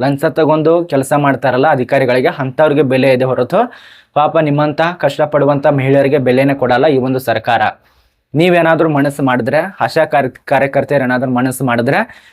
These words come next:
ಇಡೀ ಕರ್ನಾಟಕ ರಾಜ್ಯದಲ್ಲಿ ಒಂದು ತಿಂಗಳು, ಎರಡು ತಿಂಗಳು ಕೆಲಸನೇ ಮಾಡಬೇಡಿ. ಕೆಲಸನೇ ಮಾಡಲಿಲ್ಲ ಅಂದ್ರೆ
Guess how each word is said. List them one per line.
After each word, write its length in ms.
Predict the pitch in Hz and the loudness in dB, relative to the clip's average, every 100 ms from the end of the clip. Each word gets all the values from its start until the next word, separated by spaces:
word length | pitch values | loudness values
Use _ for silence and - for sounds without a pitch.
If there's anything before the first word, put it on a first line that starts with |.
| - | -2
ಇಡೀ 120 | 156 | 0
ಕರ್ನಾಟಕ 520 | 170 131 156 160 165 | 2 0 0 0 -2
ರಾಜ್ಯದಲ್ಲಿ 760 | 151 151 147 139 147 170 208 _ _ _ _ _ | -2 0 0 2 2 0 -2 _ _ _ _ _
ಒಂದು 320 | 143 151 151 156 | -2 2 4 2
ತಿಂಗಳು, 360 | 156 156 160 | 2 0 2
ಎರಡು 220 | 160 143 | 4 2
ತಿಂಗಳು 560 | 143 156 156 185 202 _ _ | 0 0 0 0 -4 _ _
ಕೆಲಸನೇ 380 | 131 135 160 160 | -4 -2 0 0
ಮಾಡಬೇಡಿ. 560 | 151 139 131 123 110 - _ _ - | 0 0 0 0 -2 -6 _ _ -4
ಕೆಲಸನೇ 460 | 139 143 165 170 | -2 0 0 0
ಮಾಡಲಿಲ್ಲ 400 | 165 156 156 151 | 0 2 2 2
ಅಂದ್ರೆ 560 | 135 135 170 220 _ | 2 2 0 -4 _